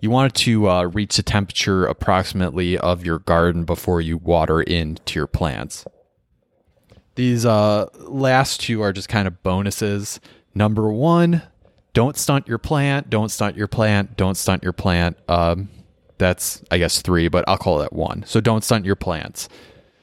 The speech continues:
Uh, last but not least, I'll say one of the benefits to actually growing in the winter is that you get a much, much easier drying situation than you would in the summer.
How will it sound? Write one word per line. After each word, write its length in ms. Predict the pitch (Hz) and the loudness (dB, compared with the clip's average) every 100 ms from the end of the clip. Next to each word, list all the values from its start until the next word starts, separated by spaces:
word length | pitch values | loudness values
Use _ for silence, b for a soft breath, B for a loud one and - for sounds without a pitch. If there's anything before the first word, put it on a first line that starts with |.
| B B B B B B _ _ | B B B B B B _ _
Uh, 260 | 117 117 110 | 0 0 0
last 500 | 127 143 170 185 - | 0 0 2 0 0
but 120 | 123 | 0
not 260 | 117 127 110 | 2 0 0
least, 460 | 117 110 107 - - _ - | -2 -2 -4 -6 -12 _ 0
I'll 160 | 117 | 2
say 260 | 143 160 151 | 2 2 2
one 260 | 117 139 196 | 2 2 0
of 140 | 190 | 0
the 80 | 147 | -4
benefits 840 | - 107 110 107 107 101 - - | 0 0 2 0 0 -2 -2 -8
to 580 | - - 107 104 107 110 _ 113 | -4 -2 2 2 2 -2 _ -2
actually 340 | 127 - 131 | 0 0 -2
growing 340 | 104 113 131 | 0 0 2
in 80 | 123 | 0
the 60 | 101 | 0
winter 380 | 98 95 101 101 | 0 -2 0 0
is 160 | 92 | 0
that 260 | 107 104 - | -2 -2 -4
you 100 | 113 | -4
get 240 | 135 135 | 0 0
a 60 | - | 0
much, 520 | 101 101 139 156 - - - | -2 0 2 0 -2 -12 -6
much 440 | 104 107 113 - - | 0 4 2 0 -6
easier 420 | 101 104 101 98 90 | -2 2 2 2 2
drying 440 | 95 87 92 95 | 2 2 2 0
situation 680 | - 73 - 80 82 - 95 | -4 -6 -4 -2 -2 0 0
than 140 | 95 | 0
you 100 | 98 | 0
would 320 | 92 98 101 | 0 0 0
in 160 | 95 95 | -2 -4
the 80 | 90 | -4
summer. 480 | - 104 98 - | -2 0 0 -4